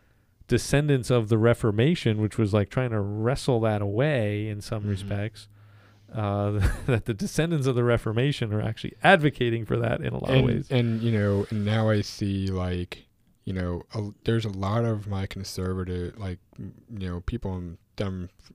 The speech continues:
Speaker 2: you know, acquaintances with that are more conservative and more religious, you know, that, like, you know, they, you know, you ask them, "Is America a Christian nation?" And most of them would say yes.
Speaker 1: Mm-hmm.
Speaker 2: And I understand where they're coming from.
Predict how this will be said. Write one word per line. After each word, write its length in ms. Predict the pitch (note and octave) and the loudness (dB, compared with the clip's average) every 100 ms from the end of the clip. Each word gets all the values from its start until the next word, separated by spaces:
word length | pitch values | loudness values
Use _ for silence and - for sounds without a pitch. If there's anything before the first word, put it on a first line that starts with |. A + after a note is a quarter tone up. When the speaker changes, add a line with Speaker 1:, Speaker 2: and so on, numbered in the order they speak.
| _ | _
Speaker 2:
you 80 | - | -8
know, 40 | F2+ | -6
acquaintances 480 | - G#2+ G2+ - G#2 | -6 -8 -8 -10 -8
with 140 | F#2+ | -8
that 80 | F#2 | -8
are 40 | |
more 160 | F#2 F2+ | -6 -8
conservative 720 | F#2 - F#2+ F#2 F#2 F2+ F2+ | -10 -4 -4 -2 -2 -4 -6
and 360 | F2+ F2+ E2+ E2+ | -10 -10 -8 -8
more 140 | E2+ | -6
religious, 420 | D#2+ G#2+ A#2 F#2+ | -4 -2 -2 -6
you 240 | G#2 F2+ F2 | -8 -8 -8
know, 100 | F2 | -6
that, 260 | F2 E2+ | -8 -10
like, 240 | F2 E2+ - - - _ _ _ _ _ _ - | -10 -10 -10 -20 -20 _ _ _ _ _ _ -8
you 60 | |
know, 260 | G2 F2+ F2 - - | -4 -2 -4 -8 -6
they, 80 | G2+ | -6
you 240 | F2+ G2+ | -4 -6
know, 60 | F#2+ | -4
you 80 | |
ask 180 | F#2+ F#2+ | -4 -4
them, 80 | G2+ | -6
"Is 100 | G#2+ | -6
America 440 | G2+ G2+ G2+ F2+ - | -4 -6 -6 -8 -10
a 80 | |
Christian 300 | - A2 - | -8 -8 -6
nation?" 340 | G2 C#3 - - - - _ _ _ _ _ | -2 -2 -2 -8 -18 -20 _ _ _ _ _
And 100 | F#2+ | -4
most 160 | A#2 - | -2 -2
of 60 | A#2+ | -6
them 40 | |
would 100 | F2 | -8
say 140 | - | -10
yes. 500 | F2 A2 - - - - _ _ _ _ _ _ _ G#2+ | -6 -6 -8 -14 -20 -20 _ _ _ _ _ _ _ -8
Speaker 1:
Mm-hmm. 80 | G#2+ | -6
Speaker 2:
And 160 | G2+ | -4
I 120 | F2+ G2 | -4 -4
understand 520 | F#2 F2 - F#2+ F#2 | -6 -6 -6 -6 -6
where 80 | F2 | -8
they're 120 | F2 | -8
coming 260 | - G2+ | -8 -8
from. 300 | A#2+ D#3+ E3+ | -6 -6 -6